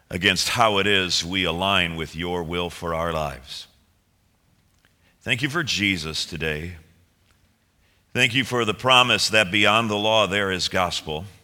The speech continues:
Give us Jesus this morning as we confront once again the calling you place upon each and every one of us.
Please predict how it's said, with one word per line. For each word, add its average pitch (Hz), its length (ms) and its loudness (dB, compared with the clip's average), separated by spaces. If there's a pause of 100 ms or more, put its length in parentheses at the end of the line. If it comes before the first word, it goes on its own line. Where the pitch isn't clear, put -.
(2000)
Give 110 220 2
us 95 180 0
Jesus 92 560 0
this 87 320 -6
morning 87 520 -2 (1200)
as - 100 -12
we 110 140 -2
confront 104 560 -4
once 98 220 -4
again 82 640 -2
the 76 80 -14
calling 98 560 -4
you 98 80 -8
place 85 440 -8
upon 76 360 -10
each 82 260 -8
and 76 140 -8
every 85 220 -6
one 82 180 -8
of 78 140 -10
us. - 640 -14